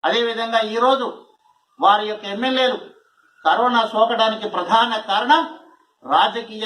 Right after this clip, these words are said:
నాయకులే. ఒక్కొక్క ఎమ్మెల్యే, ఒక్కొక్క ఎంపీ, ఒక్కొక్క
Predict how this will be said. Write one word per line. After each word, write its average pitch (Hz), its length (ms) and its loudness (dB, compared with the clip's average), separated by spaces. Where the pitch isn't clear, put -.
నాయకులే. 180 800 -2
ఒక్కొక్క 202 360 0
ఎమ్మెల్యే, 240 600 0
ఒక్కొక్క 202 400 -2
ఎంపీ, 226 520 -2
ఒక్కొక్క 202 380 2